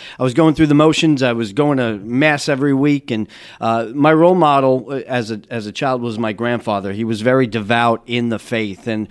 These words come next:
and, uh, I always watched how he served the church, and, and I always,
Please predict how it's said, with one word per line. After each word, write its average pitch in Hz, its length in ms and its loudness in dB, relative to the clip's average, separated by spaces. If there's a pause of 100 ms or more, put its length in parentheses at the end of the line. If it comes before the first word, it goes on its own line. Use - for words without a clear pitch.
(340)
and, 113 360 -2
uh, 113 140 2
I 120 60 0
always 143 220 0
watched 127 320 0
how 113 140 0
he 117 120 -2
served 117 320 -4
the 104 100 -8
church, 113 380 -4
and, 104 160 -6
and 110 160 -8
I 110 40 -4
always, 131 320 0